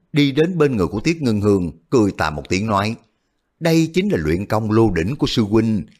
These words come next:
lớn lên vẫn rất là tiêu chuẩn nha." Tiết Ngân Hương lạnh lùng hừ một tiếng, không nhìn tới hắn,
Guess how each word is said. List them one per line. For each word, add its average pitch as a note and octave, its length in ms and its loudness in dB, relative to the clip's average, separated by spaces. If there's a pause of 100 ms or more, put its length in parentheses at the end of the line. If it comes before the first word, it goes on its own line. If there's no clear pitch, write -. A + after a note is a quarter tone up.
(100)
lớn D#3+ 300 0
lên G#2+ 320 2
vẫn F2+ 200 -2
rất G#3 220 -2
là F2+ 60 -6
tiêu F#2+ 220 0
chuẩn F2 200 -2
nha." G2+ 200 -4 (920)
Tiết F3 220 0
Ngân G#2+ 180 0
Hương G2 340 0 (220)
lạnh A2 280 -4
lùng F#2 260 2
hừ F#2 180 -2
một E2+ 180 -6
tiếng, D3 420 0
không F3+ 300 -2
nhìn D2+ 260 -2
tới F#2+ 160 0
hắn, G2+ 260 -4